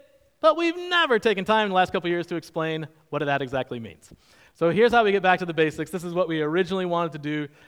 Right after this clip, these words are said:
as a church, and I'm very, very excited to say this is what we are moving towards. We're not there yet, but we hope you join us on the journey. Number one, the next four weeks, uh, here at church, we're going to be walking through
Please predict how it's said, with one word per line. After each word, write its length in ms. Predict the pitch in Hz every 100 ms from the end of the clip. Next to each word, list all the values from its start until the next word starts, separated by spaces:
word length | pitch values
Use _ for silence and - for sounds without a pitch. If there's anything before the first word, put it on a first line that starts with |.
| -
as 460 | 147 143 143 135 151
a 100 | 131
church, 440 | - - 92 -
and 120 | - 143
I'm 160 | 143
very, 260 | 139 175 175
very 200 | 160 151
excited 540 | 147 151 139 131 127 - - -
to 80 | 139
say 440 | - 131 120 117 _ _
this 340 | 135 131 151 143
is 140 | 127
what 180 | 143 131
we 80 | 135
are 80 |
moving 560 | 127 127 117 120 117 117 - _ _
towards. 440 | - 135 104 - _ _ -
We're 100 | 135
not 200 | 135 -
there 180 | 185 196
yet, 280 | 170 151
but 80 | 151
we 100 | 139
hope 220 | 131 147
you 80 | 156
join 260 | 135 135 135
us 260 | 135 - -
on 360 | 135 123 120 117 _ _ _
the 80 | 123
journey. 300 | 110 113 101
Number 200 | 143 175
one, 120 | 170
the 60 | 156
next 200 | 147 -
four 300 | - 226 196
weeks, 440 | 180 160 - - _ _ _ -
uh, 80 | 139
here 160 | 156
at 80 | 156
church, 280 | 160 143 -
we're 80 | 139
going 200 | 151 147
to 80 |
be 100 | 147
walking 440 | 135 139 143 - 143
through 600 | - 156 165 143 123